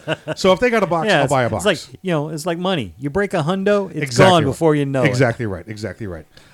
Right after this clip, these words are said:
Speaker 1: Um, I'm not there for hoarding in any ways, but I do go in. One of the reasons I go in is to try and gauge and track, is ammo moving again?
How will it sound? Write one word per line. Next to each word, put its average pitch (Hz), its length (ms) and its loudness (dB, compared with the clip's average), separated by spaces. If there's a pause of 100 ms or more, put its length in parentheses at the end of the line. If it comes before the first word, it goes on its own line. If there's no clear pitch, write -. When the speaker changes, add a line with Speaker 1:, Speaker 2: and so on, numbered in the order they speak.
Speaker 1:
Um, 143 240 -4
I'm 151 160 -2
not 196 220 -2
there 180 160 -2
for 185 160 -4
hoarding 139 280 0
in 139 80 -6
any 127 140 -4
ways, 113 300 -4
but 160 100 -2
I 151 80 2
do 247 220 2
go 156 180 2
in. 117 220 -6 (400)
One 156 180 2
of 247 40 0
the 202 60 4
reasons 123 300 -4
I 127 80 0
go 113 160 -2
in 120 80 -4
is 131 120 -8
to 135 60 -10
try 143 260 -4
and 120 140 -8
gauge 127 300 -6
and 101 140 -10
track, 151 400 -4 (440)
is 143 140 -2
ammo 151 240 0
moving 180 320 4
again? 95 300 -8